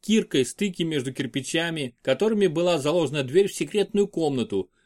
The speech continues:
где были спрятаны ответы на все вопросы. Но кирка ломалась,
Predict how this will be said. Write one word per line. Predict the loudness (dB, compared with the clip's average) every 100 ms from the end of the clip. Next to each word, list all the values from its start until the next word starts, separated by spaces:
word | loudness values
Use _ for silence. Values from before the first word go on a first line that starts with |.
| _ -12
где | -4 0 2
были | 0 -2
спрятаны | -2 -2 0 -2 -4 -6 -8
ответы | -8 0 0 0
на | -4
все | 0 2
вопросы. | 2 2 0 0 0 -6 -8 _ _ _ _
Но | -4 -4
кирка | 0 0 0 2
ломалась, | 2 2 2 2 2 -2